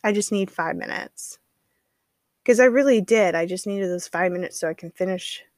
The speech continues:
a few conversations I was having. And come to find out, I sold a trial while I was doing it.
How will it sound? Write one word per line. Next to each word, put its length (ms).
a 80
few 360
conversations 800
I 80
was 160
having. 460
And 120
come 200
to 80
find 220
out, 120
I 80
sold 260
a 40
trial 580
while 140
I 40
was 180
doing 280
it. 260